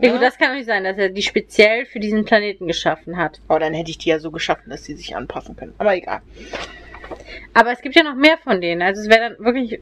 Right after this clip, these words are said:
Speaker 2: Ja.
Speaker 1: spannend. Es, es gibt ja einen zweiten Teil anscheinend irgendwann.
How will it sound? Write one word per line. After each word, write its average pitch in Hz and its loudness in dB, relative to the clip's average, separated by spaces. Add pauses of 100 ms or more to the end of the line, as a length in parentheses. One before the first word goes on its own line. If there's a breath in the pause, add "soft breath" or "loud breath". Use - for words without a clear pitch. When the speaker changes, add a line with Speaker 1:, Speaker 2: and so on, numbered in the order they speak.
(160)
Speaker 2:
Ja. 233 8
Speaker 1:
spannend. 262 -2
Es, - -6 (140)
es 220 2
gibt 233 -2
ja 185 6
einen 185 -12
zweiten 190 2
Teil 254 0
anscheinend 254 -4
irgendwann. 269 0